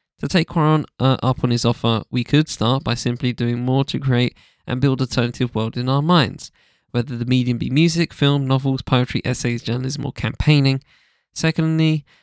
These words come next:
uh, and more crucially, we can collaboratively fight for a democratic and fair political and social sphere, where new ideas are encouraged and true democratic el-, deliberation once again takes center stage. There is real power in creating culturally resonant stories about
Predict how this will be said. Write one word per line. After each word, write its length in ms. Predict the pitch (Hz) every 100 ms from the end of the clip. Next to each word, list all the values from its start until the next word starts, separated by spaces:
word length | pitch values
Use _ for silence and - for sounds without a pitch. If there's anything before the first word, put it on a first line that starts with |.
| _ -
uh, 160 | 139 -
and 120 | 127
more 120 | 113
crucially, 640 | - 165 170 143 139 131
we 140 | - 127
can 220 | - 123
collaboratively 1040 | - - 127 120 120 - 120 123 120 120
fight 380 | - - 120 -
for 180 | - 117
a 60 | 113
democratic 600 | 113 113 - 113 110 -
and 120 | 110
fair 280 | - 113 110
political 500 | - 117 - - 110
and 100 | 113
social 300 | 110 107 110
sphere, 420 | - 180 156 - - _ _ -
where 100 | -
new 160 | 110
ideas 400 | 107 113 117 113
are 60 | 113
encouraged 480 | 113 - 131 131 113
and 100 | 120
true 240 | - 123
democratic 720 | 120 117 - 123 113 - -
el-, 100 | - - -
deliberation 760 | - - 135 127 127 135 123 - _ _
once 180 | 143 160
again 280 | 160 139 131
takes 240 | 131 117
center 220 | - 110
stage. 400 | - - - - - _ - _ _ _ -
There 100 | 165
is 120 | 160
real 120 | 190
power 280 | 185 185 170
in 120 | 135
creating 460 | 147 143 139 - 131
culturally 440 | - 123 - 127
resonant 460 | 120 117 127 117 -
stories 460 | - - - - -
about 340 | - 101 -